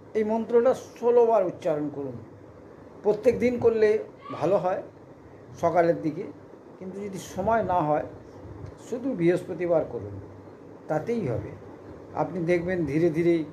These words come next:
আপনার বিভিন্ন সমস্যা যে রয়েছে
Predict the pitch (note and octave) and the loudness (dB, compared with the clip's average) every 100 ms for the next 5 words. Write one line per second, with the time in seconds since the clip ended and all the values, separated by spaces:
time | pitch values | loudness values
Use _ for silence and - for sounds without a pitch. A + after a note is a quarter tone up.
0 | - - - - - - - - D#3+ D3+ | -16 -20 -20 -18 -12 -12 -14 -10 -4 -4
1 | E3+ D#3+ D3+ - - - - - - - | 2 2 2 -2 -14 -18 -18 -18 -18 -18
2 | - - - - - - - - - - | -20 -20 -20 -20 -20 -18 -18 -18 -18 -18
3 | - - D#3 G3 A#3 A#3 - E3 E3+ F3 | -16 -8 -4 0 0 0 -4 -2 -2 -2
4 | F3+ D3+ C#3+ D3+ E3+ - B2+ | -2 0 0 0 -2 -4 -10